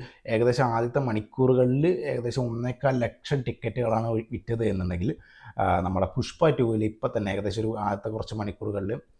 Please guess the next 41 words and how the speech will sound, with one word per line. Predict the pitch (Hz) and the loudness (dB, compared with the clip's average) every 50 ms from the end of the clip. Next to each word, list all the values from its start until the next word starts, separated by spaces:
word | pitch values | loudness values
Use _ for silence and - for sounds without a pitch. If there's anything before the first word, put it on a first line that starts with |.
| _ _ _ - - - - | _ _ _ -20 -14 -8 -6
ഒന്നേ | 107 101 104 110 113 | -4 -2 -2 -2 -2
പോയിന്റ് | 110 - 120 113 110 113 | -2 -4 -4 -2 0 -2
എട്ട് | 95 - - - 135 113 107 98 | -2 -4 -4 -2 -2 0 0 0
ലക്ഷം | 95 - - - - 131 127 120 | -2 -4 -6 -4 -2 0 0 0
ടിക്കറ്റുകൾ | - - - - - 104 95 104 104 107 | -2 -4 -8 -6 -6 -6 -2 -2 0 0
ഇപ്പം | 110 107 - - 117 110 - - | -2 -2 -4 -4 -6 -4 -2 -2
തന്നെ | 110 113 147 156 - - - | -2 -2 -4 -6 -8 -14 -8
സോൾഡ് | - - 113 110 110 107 117 | -4 0 0 2 2 2 0
ഔട്ട് | 110 - 101 | 0 0 -2
ആയിട്ടുണ്ട്. | 87 85 82 82 80 80 - - _ - | -4 -4 -4 -6 -8 -10 -12 -16 _ -8
ഇനിയും | 113 110 139 180 208 202 196 - - - | -4 -2 0 0 0 -2 -4 -6 -6 -4
അതിൻ്റെ | 120 123 123 135 | -4 -2 -4 -4
ടിക്കറ്റ് | 135 - 123 - - 123 110 - 127 139 - - _ _ _ _ - 135 | -6 -6 -8 -6 -4 -4 0 0 0 -2 -2 -6 _ _ _ _ -6 -2
വിൽപ്പന | 120 110 104 - - 127 123 131 | 0 0 0 0 0 0 2 2
എന്ന് | 135 135 127 | 2 2 2
പറയുന്നത് | 117 110 101 98 98 95 110 139 - - _ _ _ _ - - | 2 2 0 0 0 -2 -4 -4 -6 -10 _ _ _ _ -10 -4
ഹൈപ്പിലേക്ക് | - 113 120 117 - 151 151 156 156 151 165 | -2 -2 -2 0 0 2 4 4 4 4 2
മാത്രമേ | 147 127 113 113 110 113 127 117 | 0 0 0 -2 0 0 0 0
പോവുള്ളൂ, | 104 92 87 85 90 92 92 | 0 0 -2 -2 0 2 2
അതൊട്ടും | 104 110 110 - - 131 | 2 2 0 -2 -6 -8
കുറയില്ല | 135 - 117 104 104 107 117 123 131 135 | -6 -4 -2 0 2 4 4 4 4 2
എന്നാണ് | 131 131 117 107 110 | 2 2 0 -2 -2
അവർ | 107 104 104 | -2 -2 -2
പറയുന്നത്. | 104 101 95 82 82 85 80 82 82 | 0 0 0 0 -2 -2 -2 -4 -4
അതുകൊണ്ട് | - 95 95 110 117 120 127 | -4 -4 -4 -2 -2 0 0
തന്നെ | 139 151 156 151 - - - | 0 0 -2 -4 -6 -6 -6
കെ | 113 | -4
ജി | 110 120 | 0 2
എഫ് | 139 139 143 - - | 2 0 0 -2 -4
ടുവിനെ, | 120 113 117 123 135 165 180 - - _ _ _ - - _ _ _ _ - | 0 2 2 2 2 2 -2 -4 -8 _ _ _ -20 -20 _ _ _ _ -2
ആ, | - 107 101 95 90 | 0 0 0 0 0
മാരക | 87 90 87 85 87 90 95 107 127 135 143 | -2 -2 -2 0 0 2 2 4 4 4 2
ഹിറ്റായിരുന്നു | 147 147 139 135 127 127 120 127 127 | 2 2 2 2 2 2 2 0 0
കെ | 120 113 | -2 -2
ജി | 104 107 110 | -2 -2 -4
എഫ് | 104 - - | -4 -2 -2
ടു | 113 | -2
എന്ന് | 107 104 101 | 0 0 0
പറയുന്നത്, | 95 92 92 90 98 101 | -2 -2 -2 -4 -6 -6
അതിനെ | 92 87 87 92 107 113 | -8 -8 -8 -8 -8 -8
വെട്ടിക്കുമെന്നാണ്, | 110 92 - - - - 98 - - 120 113 107 104 101 98 104 143 | -8 -10 -10 -12 -14 -18 -10 -4 -4 -2 -2 -2 -2 -2 -2 -2 -4